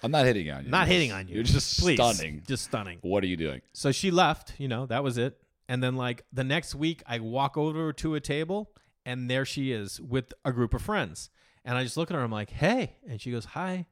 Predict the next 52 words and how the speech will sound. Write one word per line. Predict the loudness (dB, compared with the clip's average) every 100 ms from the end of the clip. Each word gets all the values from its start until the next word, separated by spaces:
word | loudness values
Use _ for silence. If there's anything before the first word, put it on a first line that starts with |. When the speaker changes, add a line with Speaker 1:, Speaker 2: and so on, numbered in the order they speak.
| _ _ _ _
Speaker 2:
And | -4
her | -2
friends | -2 -2
are | -4
like, | -4
"Do |
you | -2
guys | 0 0
know | -2
each | 0
other?" | -2 0
I'm | -2 -2
like, | -4 -6 -20
"Funny | _ 0 0
thing, | 2 2 2 0 -8 -20 -20 -2
I | 2
was | 4
driving | 6 4 4
cross | 2 2 2
country | 0 0 0
and | 0
I | -2
stopped | -2 0 0 0
at | 0
a | 0 0 -4
cafe | -2 0 2 4 6
in | 4
Nebraska | 2 2 4 4 2 0 -2 -2 -4
and | -2 -2 -4
she | -10 -6 0 2
was | 2
there | 2 0 0
and | 0
we | 2 4
had | 4
an | 2
amazing | 2 2 2 2 0
meal. | 0 2 0
And | 0 0
now | 0 0
it's, | -2
like, | -4 -4
the | -6
first | -2 -2 -2
time | -2
I'm | -4
seeing | -4 -4 -2
you | -4
since | -6 -8 -2
then." | 0 -2
It's | -4 -8
just, | -6 -6